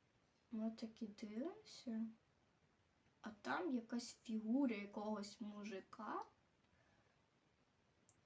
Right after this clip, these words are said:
іде до ворот. Ми капець як злякались. Ми такі біжимо,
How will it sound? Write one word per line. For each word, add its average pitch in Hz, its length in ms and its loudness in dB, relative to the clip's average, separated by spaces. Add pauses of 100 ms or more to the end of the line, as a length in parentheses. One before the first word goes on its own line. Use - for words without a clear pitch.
(100)
іде 220 340 2
до 302 180 0
ворот. 254 600 -2 (2750)
Ми 262 160 12
капець 254 480 12
як 226 160 6
злякались. 208 960 6 (680)
Ми 254 120 8
такі 254 760 8 (300)
біжимо, 220 680 6